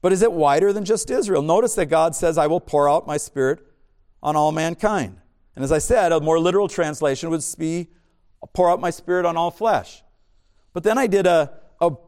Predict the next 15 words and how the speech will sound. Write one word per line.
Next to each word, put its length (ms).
s-, 260
word 280
search 420
in 80
the 80
Bible 600
where 100
all 140
the 80
places 340
where 160
all 160
flesh 340
is 300
used. 400